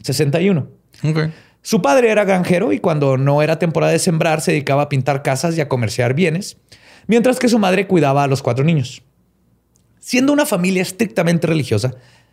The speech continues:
Speaker 1: era común que los niños recibieran castigos severos para disciplinarlos como golpes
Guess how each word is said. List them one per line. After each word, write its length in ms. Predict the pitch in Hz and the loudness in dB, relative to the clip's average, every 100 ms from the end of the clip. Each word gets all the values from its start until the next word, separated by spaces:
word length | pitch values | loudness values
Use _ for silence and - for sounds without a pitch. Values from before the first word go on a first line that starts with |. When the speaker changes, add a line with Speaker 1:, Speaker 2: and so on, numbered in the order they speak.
| _ | _
Speaker 1:
era 180 | 214 240 | -2 0
común 240 | 240 214 | 2 2
que 80 | 202 | 2
los 80 | 214 | 2
niños 240 | 180 185 | 4 2
recibieran 360 | 180 170 156 170 | 2 0 0 0
castigos 380 | 175 - 170 180 | -2 -2 0 0
severos 440 | 180 135 151 147 | 2 2 0 0
para 160 | 175 175 | -2 0
disciplinarlos 680 | 185 156 147 131 120 139 139 | 0 0 -2 -2 -2 -4 -2
como 200 | 196 190 | 0 2
golpes 440 | 135 131 220 - | 0 0 -6 -10